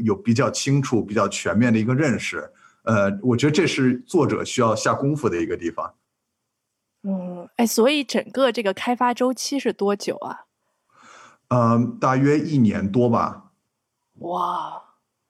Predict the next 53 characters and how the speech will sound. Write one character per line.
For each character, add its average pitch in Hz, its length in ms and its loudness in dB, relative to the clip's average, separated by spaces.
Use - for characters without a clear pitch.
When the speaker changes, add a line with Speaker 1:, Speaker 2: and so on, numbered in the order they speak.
Speaker 2:
哎， 277 80 0
这 320 140 0
说 370 180 2
起 339 100 -2
来 214 120 2
字 392 200 0
数 254 160 0
其 220 140 -4
实 247 80 0
并 349 180 0
没 277 80 2
有 233 140 4
很 247 280 -6
多， 170 280 -2
对 185 80 -6
吧？ 170 160 -2
也 156 80 -6
就 208 100 2
几 - 140 -6
万 175 240 -6
字 170 80 -6
儿， 117 180 -8
然 208 280 0
后 208 100 0
一 254 220 -2
年 185 260 -4
多， 175 220 -4
Speaker 1:
对。 - 20 -4
Speaker 2:
我 165 60 -6
觉 165 80 -4
得 175 60 -2
这 214 120 0
个 208 100 0
真 240 160 0
的 240 140 2
是 208 180 2
花 247 220 2
了 233 100 0
很 214 220 -6
多 214 180 2
的 208 120 0
心 262 280 0
血 247 300 2
和 175 160 -8
功 226 240 -2
夫 277 140 -2
在 180 180 -2
里 - 180 -12
面。 - 220 -16
Speaker 1:
呃， 104 260 2
是， 98 300 -2
是， 92 260 -2
是。 90 260 -4